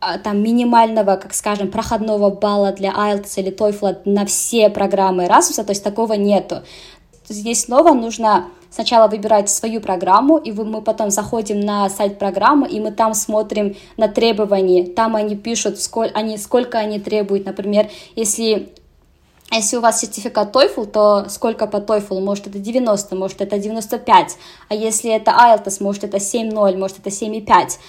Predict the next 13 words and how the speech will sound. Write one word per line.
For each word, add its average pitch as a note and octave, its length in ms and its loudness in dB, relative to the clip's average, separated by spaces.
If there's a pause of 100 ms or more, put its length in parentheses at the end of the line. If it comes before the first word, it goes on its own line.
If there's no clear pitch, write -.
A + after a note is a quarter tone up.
(260)
Но, A#3+ 440 4 (160)
эм, G#3+ 840 0
как A#3+ 200 -6
я A#3 60 -2
сказала, A3 520 2
в F#3+ 100 -8
этот, G#3 300 0 (120)
это G#3+ 260 0
очень, G#3 540 -2
э, G3+ 140 -2
варьируется G#3 800 0
от G3+ 240 -2
программы. G#3 600 4